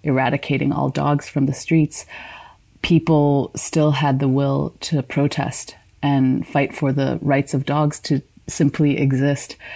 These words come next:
And so in two thousand four, they passed these laws that are so radical, where you're not allowed to kill any healthy stray dog or euthanize them, or even keep them in captivity. And I was so struck by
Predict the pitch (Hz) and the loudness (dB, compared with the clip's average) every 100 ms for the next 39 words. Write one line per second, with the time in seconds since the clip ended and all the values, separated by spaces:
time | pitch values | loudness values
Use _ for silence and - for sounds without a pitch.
0 | - 156 165 156 151 156 147 143 147 135 | -2 2 4 4 4 4 4 4 4 4
1 | 196 180 151 - 135 - 143 127 147 139 | 2 4 2 0 -4 0 0 2 2 4
2 | 139 131 - - - 147 143 - 160 147 | 2 0 -6 -10 -2 0 0 2 2 4
3 | 139 143 - - 147 - - - - 151 | 2 0 -2 -4 -6 -8 -18 -10 0 2
4 | 135 131 143 139 135 135 123 127 - 127 | 4 4 4 4 4 2 0 0 -4 -6
5 | - 156 131 127 - - 143 143 147 139 | 0 2 2 0 -2 0 4 4 2 0
6 | 143 - 147 135 135 135 135 139 131 135 | -2 -2 -2 0 0 -2 -2 0 2 2
7 | - 139 135 - 143 143 - - - - | 0 -2 -2 -4 -2 -4 -6 -16 -20 -12
8 | - 165 135 160 147 147 143 - 143 - | 0 4 6 4 6 4 2 -2 -2 2
9 | 139 131 - - - 139 156 175 190 - | 2 2 0 -6 -2 0 2 2 0 -6
10 | _ 151 151 147 143 - 151 143 - - | _ 2 4 4 0 0 -2 -2 -4 -4
11 | 151 127 - - - - 139 127 - - | -2 -2 -4 -18 -20 -4 0 0 -2 -4